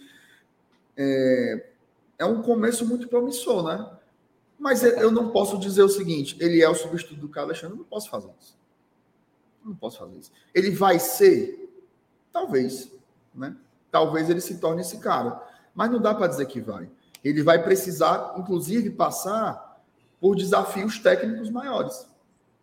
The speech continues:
né? Como outros tanto, eu sempre, eu sempre gosto de usar o exemplo do Hércules, né? O Hércules começou, Pacajus, não sei quem, parará, parará.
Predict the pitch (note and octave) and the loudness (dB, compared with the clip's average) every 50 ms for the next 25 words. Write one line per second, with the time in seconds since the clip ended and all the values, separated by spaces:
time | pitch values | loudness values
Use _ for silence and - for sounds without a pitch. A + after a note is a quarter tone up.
0 | _ _ _ _ - A#2+ B2 C3+ C#3 - _ _ _ _ _ _ _ _ - D#3 | _ _ _ _ -14 -14 -14 -14 -14 -20 _ _ _ _ _ _ _ _ -2 -2
1 | E3 E3+ D#3+ D3+ E3 F#3+ A3+ - - - - - E3 E3 E3 - - D3 C#3+ - | 0 2 2 4 4 4 4 2 -4 -8 -4 -4 -4 -4 -4 -6 -8 -8 -4 0
2 | A3+ A#3+ A#3+ - F3+ F3 E3+ - G#3+ A#3+ A#3+ - F#3 E3 F3 E3+ E3+ F3 E3 E3+ | 0 0 0 2 -2 -2 -2 -2 -4 -4 -4 -6 -2 2 2 2 2 0 -6 -4
3 | E3+ E3+ D3+ - C3+ C3 C3 C#3+ E3 E3+ - - - - _ _ _ _ _ _ | -4 -4 -4 -2 0 0 0 0 0 -4 -8 -14 -20 -20 _ _ _ _ _ _
4 | _ - C#3+ D3 C#3+ C#3 C#3 C3+ C3+ C3 C3 B2+ C3+ C3 B2+ B2+ C#3 D#3 - - | _ -6 -4 -2 -2 0 0 0 0 0 2 4 4 4 4 2 0 -4 -4 -6
5 | E3+ D#3+ E3+ D#3 B2+ G#2+ G#2 - - G#2 G2 - - - - _ _ _ _ _ | -6 -4 -2 0 0 -2 -4 -8 -12 -16 -16 -16 -18 -20 -20 _ _ _ _ _
6 | _ _ - - _ _ - A2+ A#2 A#2+ C3+ D3+ _ _ _ _ _ _ _ - | _ _ -20 -20 _ _ -18 -14 -14 -14 -14 -16 _ _ _ _ _ _ _ -10
7 | B2+ B2+ D3 D#3 F3 F#3 - G3+ F#3+ F#3 - - G3 F#3+ G3+ G3 - - F#3 D#3 | -4 0 2 2 2 2 2 -2 -2 -4 -4 -8 -6 -4 -4 -4 -2 -2 -2 -2
8 | C3+ A2+ G2 - - - _ _ _ _ _ _ - - D3+ D#3 - F3+ F3 F3+ | -2 -2 -4 -8 -16 -20 _ _ _ _ _ _ -10 -8 -8 -6 -2 -2 -2 -2
9 | E3+ E3+ G3 G#3 G#3 G3+ F#3+ E3+ C#3+ A#2+ A2 - - - - _ _ - E3 E3+ | -2 -2 -4 -4 -4 -2 -2 0 -2 -2 -4 -6 -10 -14 -20 _ _ -20 -16 -8
10 | - G3 F#3 F#3+ - - G3 G3 G3 F#3+ E3+ C3+ A2 A2 - _ _ _ - D#3+ | -6 -6 -6 -6 -6 -10 -8 -6 -6 -6 -6 -6 -8 -10 -14 _ _ _ -6 -6
11 | D#3 F3 F#3 F#3+ F#3+ F#3 F#3+ F#3+ F3+ E3+ D3 - - D#3+ E3+ F3 F3+ F3+ F3+ F3+ | -4 -4 -4 -6 -6 -6 -4 -4 -4 -4 -4 -4 -6 -6 -4 -4 -4 -2 -2 -4
12 | F3+ F3+ - - - | -4 -6 -8 -16 -20